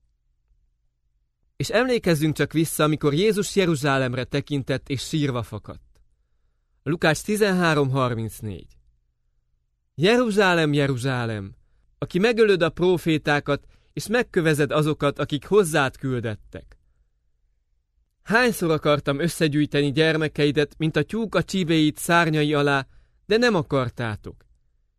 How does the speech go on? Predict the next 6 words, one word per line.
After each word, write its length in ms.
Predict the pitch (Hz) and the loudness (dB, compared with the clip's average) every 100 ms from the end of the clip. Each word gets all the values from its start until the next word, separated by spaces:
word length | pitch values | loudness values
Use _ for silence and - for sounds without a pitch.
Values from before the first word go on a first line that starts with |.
| _ _ _ | _ _ _
Íme 320 | 202 254 233 | 0 2 2
elhagyottá 760 | 208 226 202 165 143 - 147 131 | 2 2 4 4 2 -2 -2 -2
lesz 240 | 131 - | -2 -4
a 60 | 131 | -6
ti 160 | 139 | -4
házatok." 580 | 131 131 120 113 - - | -4 -2 -4 -8 -14 -18